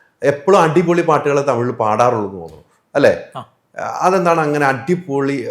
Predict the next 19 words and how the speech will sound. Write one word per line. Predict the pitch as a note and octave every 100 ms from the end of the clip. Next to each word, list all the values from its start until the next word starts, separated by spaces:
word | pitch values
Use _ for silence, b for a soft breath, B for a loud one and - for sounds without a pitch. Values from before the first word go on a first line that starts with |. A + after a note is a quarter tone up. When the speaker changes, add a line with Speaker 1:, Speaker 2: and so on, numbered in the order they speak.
| -
Speaker 1:
പാട്ടുകൾക്ക് | A#2+ A#2 B2+ B2
മാത്രം | A#2+ G2+ G#2 - G#2
ഒരു | A2 B2+
എനർജി | B2 A#2+ C3+ A#2 E3+
കിട്ടാൻ | C3+ A#2 A#2
വേണ്ടിയാണോ? | A2+ G#2+ F#2+ G2
ആ, | G#2+ G#2+ A2 A#2 -
അവിടെ | A#2+ C#3+
ഇരിക്കുന്നവരൊന്ന് | B2 B2+ C3 B2+ B2 G#2+ G#2+ A2 A2 A2+ G#2 b b A#2
എന്താണ് | B2 B2+ C3 A#2
അവരെ | A2+ C3
കൊണ്ടൊന്ന് | C#3 C#3 C3+
ഡാൻസ് | A2+ G#2+ -
ചെയ്യിപ്പിക്കുക, | B2+ A#2 G#2+ G#2
അല്ലെങ്കിൽ | G#2 G#2+ A2+ A#2+
അവരെ | A2 A2+
ഉയർത്തെഴുന്നേൽപ്പിക്കുക | G2+ G2+ - B2 A2 G#2+ G2 G2+
എന്നുള്ള | G2+ G2
രീതിക്ക്, | F#2+ F#2